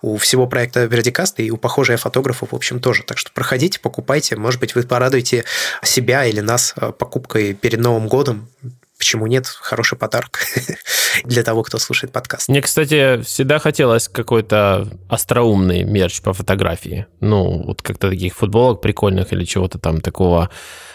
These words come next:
Speaker 2: я как-то даже на западных сайтах особо не видел.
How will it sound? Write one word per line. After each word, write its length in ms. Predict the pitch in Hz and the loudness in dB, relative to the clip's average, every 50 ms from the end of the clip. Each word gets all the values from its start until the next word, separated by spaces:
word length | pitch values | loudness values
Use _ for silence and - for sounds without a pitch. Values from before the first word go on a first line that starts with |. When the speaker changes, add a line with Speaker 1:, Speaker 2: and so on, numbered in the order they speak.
| - _ | -20 _
Speaker 2:
я 240 | - 92 87 90 87 - | 0 2 4 4 4 2
как-то 460 | - 87 - - - 92 87 85 85 85 87 - | 0 -2 0 0 2 2 2 2 2 0 -2 -2
даже 420 | 104 98 95 90 92 92 98 92 | -2 -2 0 0 0 0 0 0
на 160 | 87 87 90 | 0 0 0
западных 480 | - - - - 90 90 92 92 90 - | 0 -2 -2 -4 -2 -2 0 -2 -2 -2
сайтах 340 | - - 95 - - 90 - | -4 -4 -4 -4 -6 -10 -8
особо 300 | - - - 95 85 85 | -6 -4 -4 -2 0 0
не 140 | 85 90 90 | 2 4 4
видел. 320 | 90 85 80 82 82 92 | 4 2 2 0 -2 -4